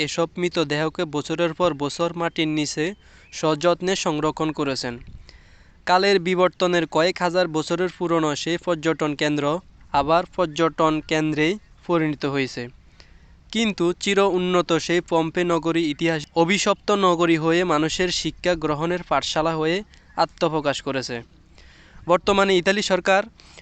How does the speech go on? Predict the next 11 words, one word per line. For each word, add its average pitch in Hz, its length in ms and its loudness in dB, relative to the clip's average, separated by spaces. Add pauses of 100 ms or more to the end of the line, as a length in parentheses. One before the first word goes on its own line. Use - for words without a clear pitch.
(140)
বাণিজ্যিক 175 480 0
উদ্দেশ্যে 170 440 0 (220)
এই 170 80 4 (100)
নগরীকে 156 440 0 (140)
ঐতিহাসিক 160 580 -4
জাদুঘর 156 520 0
রূপ 143 220 -4
দিচ্ছে। 139 320 -4 (360)
জাতিসংঘের 208 640 2
তথ্য 165 240 0 (140)
অনুযায়ী 180 380 2